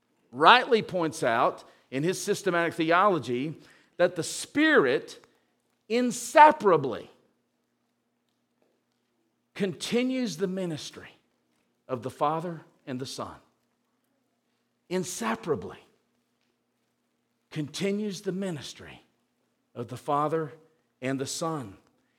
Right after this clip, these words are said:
He was sent in the place of the physical presence of Jesus. Now, Christ is present, but that's why he said, "It's better that I go away."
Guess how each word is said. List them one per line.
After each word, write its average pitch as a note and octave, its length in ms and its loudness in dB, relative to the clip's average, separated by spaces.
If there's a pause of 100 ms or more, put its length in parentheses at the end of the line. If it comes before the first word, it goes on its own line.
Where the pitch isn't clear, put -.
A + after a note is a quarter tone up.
He G#3 200 0
was F#3+ 220 -6
sent A#3+ 640 -10 (140)
in G#3+ 180 -4
the G#3 120 -2
place G3+ 760 -14 (800)
of D#3+ 240 2
the C#3+ 100 -2
physical F3+ 680 -2
presence A#2+ 580 -8
of A#2 100 -14
Jesus. G2 600 -14 (760)
Now, A#2+ 180 -8 (220)
Christ E3+ 380 -2
is A3+ 80 -6
present, E3+ 560 -6 (840)
but B2+ 160 -6
that's G#3 180 2
why A3+ 140 -2
he F#3+ 60 -2
said, E3+ 200 -2
"It's C#3 100 -8
better F3+ 300 4
that E3 160 2
I D#3+ 80 0
go D3 220 2
away." D#3 520 -6